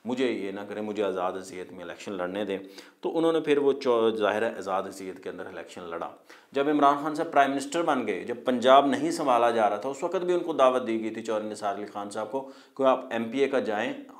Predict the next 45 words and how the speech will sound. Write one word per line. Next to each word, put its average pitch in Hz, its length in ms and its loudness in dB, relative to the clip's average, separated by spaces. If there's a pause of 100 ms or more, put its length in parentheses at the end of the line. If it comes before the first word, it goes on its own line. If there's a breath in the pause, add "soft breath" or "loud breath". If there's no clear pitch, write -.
(100)
हलफ 113 240 0
उठा 92 260 -6
लें, 80 200 -14 (140)
आप 101 140 -6
सूबाई 110 300 0
असम्बली 131 320 -2
में 131 160 -2
जाएँ, 113 260 -4 (280 loud breath)
हम 123 100 -6
आपको 123 280 2
सबसे 185 480 -2
बड़ा 127 240 6
ओहदा 110 240 2
देते 92 300 -8
हैं। - 160 -20 (420 loud breath)
मगर 117 160 -4
उस 127 260 -8
वक्त 139 140 -4
भी 120 180 -6
चौधरी 104 280 -4
साहब 98 300 -6
ने 95 100 -8
जो 92 160 -8
है 90 120 -8
ना, 95 80 -10
इमरान 92 320 -8
खान 95 200 -12
साहब 95 240 -14
की 90 60 -14
बात 85 320 -6
नहीं 92 160 -14
मानी 87 240 -14
थी 92 140 -16
और 87 120 -14
उन्होंने 92 320 -16 (320 loud breath)
बड़े 123 200 4
तरीके 113 500 -4
से, 110 200 -4
प्यार 95 380 0
से - 140 -14
उनको 90 280 -12
मना 92 320 -10
कर 82 220 -10
दिया 78 220 -14
था। 101 200 -20